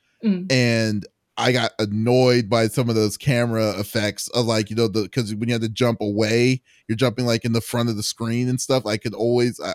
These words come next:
Speaker 2: I had a hard time jumping on those distances. It's like, I was like, "I don't know if I wanna deal with this <laughs> again."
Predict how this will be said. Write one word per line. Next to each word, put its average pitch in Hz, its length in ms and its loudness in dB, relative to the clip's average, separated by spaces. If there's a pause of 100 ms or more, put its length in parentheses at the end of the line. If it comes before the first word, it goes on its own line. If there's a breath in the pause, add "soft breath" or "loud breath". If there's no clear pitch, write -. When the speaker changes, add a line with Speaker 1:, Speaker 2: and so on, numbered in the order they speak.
Speaker 2:
I 113 80 2
had 120 180 2
a 95 40 -4
hard 120 380 -2
time 104 460 -2 (680)
jumping 120 340 0
on 107 120 0
those 101 160 -2
distances. 98 720 -4
It's 98 180 -10
like, 87 280 -10
I 101 80 -8
was 98 100 -10
like, 78 120 -14
"I 110 40 -10
don't 131 140 -8
know 90 80 -4
if 90 60 -6
I 90 80 -6
wanna 85 220 -6
deal 85 220 -6
with 92 120 -2
this - 180 -10
<laughs> - 0 -
again." 170 320 0